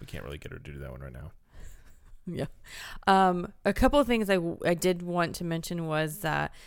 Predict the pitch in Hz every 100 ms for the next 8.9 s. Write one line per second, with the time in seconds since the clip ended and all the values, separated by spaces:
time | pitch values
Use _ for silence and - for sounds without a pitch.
0 | - - - - 165 156 151 156 160 -
1 | - - 120 95 - - 160 175 165 -
2 | 165 156 151 147 151 160 156 151 151 151
3 | - 160 151 156 165 165 175 202 - 277
4 | - - - _ _ _ _ _ _ -
5 | 101 113 170 - 165 160 156 160 156 160
6 | - 170 - - - - - 196 233 240
7 | 254 214 196 196 - 180 202 233 233 -
8 | - 226 240 - 175 139 131 -